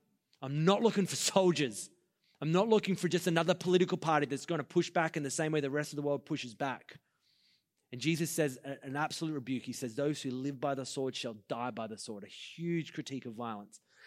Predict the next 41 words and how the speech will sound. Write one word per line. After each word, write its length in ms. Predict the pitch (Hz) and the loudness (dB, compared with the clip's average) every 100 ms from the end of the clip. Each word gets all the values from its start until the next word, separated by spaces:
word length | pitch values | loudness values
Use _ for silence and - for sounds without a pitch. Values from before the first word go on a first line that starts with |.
| - | -6
And 60 | 135 | -4
then 80 | 131 | 0
Jesus 260 | 139 131 | -2 -2
picked 220 | - 135 | -4 -4
up 100 | 135 | -6
the 80 | 135 | -6
guy's 320 | 117 123 120 | -2 -2 -2
ear 140 | 120 117 | -2 -4
and 80 | 104 | -6
placed 260 | 123 113 | -8 -8
it 80 | 107 | -8
back 200 | 113 - | -10 -10
on 60 | 113 | -12
his 140 | 107 | -10
head 120 | 113 | -10
and 80 | 104 | -10
healed 220 | 98 107 | -8 -8
him. 140 | 92 85 - | -10 -16 -2
Amazing, 360 | 190 175 117 | 2 2 0
right? 240 | 104 143 143 _ _ _ _ _ | 0 0 -2 _ _ _ _ _
It's 100 | - | -10
in 100 | 123 | -6
your 60 | 127 | 0
Bible. 320 | 139 127 107 - | 2 2 0 -10
You 40 | |
can 60 | 110 | -10
have 120 | 117 | -8
a 20 | |
read 220 | 113 117 104 | -6 -8 -8
of 60 | |
it. 80 | 95 _ _ - | -12 _ _ -12
You're 100 | 120 | -12
like, 120 | 113 | -6
"Why 160 | 170 226 | -2 2
is 80 | |
that 100 | 208 | 4
in 80 | 202 | 4
there?" 180 | 143 92 _ _ _ _ | 0 -4 _ _ _ _
'Cause 140 | 117 | -10
it 80 | 113 | -6
happened. 340 | 120 117 87 | -4 -4 -10